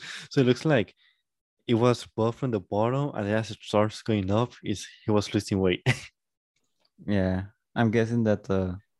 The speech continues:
Speaker 2: the illustrator for the Venom series hasn't really seen it. Or maybe just thought that it
Speaker 1: Eh,
Speaker 2: looked
Speaker 1: or maybe
Speaker 2: weird.
Speaker 1: just his, uh, this artist style.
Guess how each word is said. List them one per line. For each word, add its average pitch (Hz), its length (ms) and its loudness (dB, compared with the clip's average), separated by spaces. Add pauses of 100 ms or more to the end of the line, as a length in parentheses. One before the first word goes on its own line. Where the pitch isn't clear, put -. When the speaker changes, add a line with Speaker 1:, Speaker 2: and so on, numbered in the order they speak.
Speaker 2:
the 92 160 0
illustrator 101 440 2
for 101 180 -2
the 90 80 -2
Venom 98 320 0
series 113 340 -4
hasn't 98 480 -2 (140)
really 95 260 -2
seen 95 260 -4
it. 95 140 -6 (1500)
Or 151 120 6
maybe 131 260 6
just 107 200 -4
thought 117 160 4
that 104 120 4
it 95 120 2
Speaker 1:
Eh, - 0 -
Speaker 2:
looked 98 180 2
Speaker 1:
or 139 80 6
maybe 156 320 6
Speaker 2:
weird. - 0 -
Speaker 1:
just 156 260 4
his, 120 440 0
uh, 107 240 0
this 117 240 0
artist 113 320 2
style. 107 560 -4